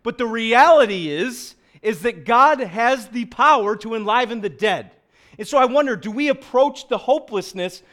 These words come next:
with that kind of anchor in our soul? Do we have that sense of inadequacy? Do we, are we driven to our knees to cry out to God who can deal with our hopelessness?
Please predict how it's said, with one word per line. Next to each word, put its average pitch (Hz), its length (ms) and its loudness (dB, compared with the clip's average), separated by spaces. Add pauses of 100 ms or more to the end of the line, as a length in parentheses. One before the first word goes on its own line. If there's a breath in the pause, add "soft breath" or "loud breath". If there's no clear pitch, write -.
(180 soft breath)
with 208 280 -8
that 254 340 0
kind 240 360 -4
of - 140 -6 (100)
anchor 214 480 -4
in 185 100 -4
our 175 120 -4
soul? 170 580 -4 (240 soft breath)
Do 240 100 -8
we 240 160 -6
have 247 260 2
that 240 200 0
sense 254 400 -4
of 202 120 -4
inadequacy? 202 960 -4 (500 soft breath)
Do 247 80 -6
we, 247 140 -4
are 226 100 2
we 233 120 -4
driven 240 440 -4
to 233 160 -6
our 202 120 2
knees 202 600 -6 (200 soft breath)
to 220 120 -12
cry 254 360 2
out 254 280 2
to 214 80 -14
God 214 380 0 (180)
who 240 140 -8
can 247 180 -6
deal 269 340 -2
with 247 140 -4
our 185 100 0
hopelessness? 160 960 -10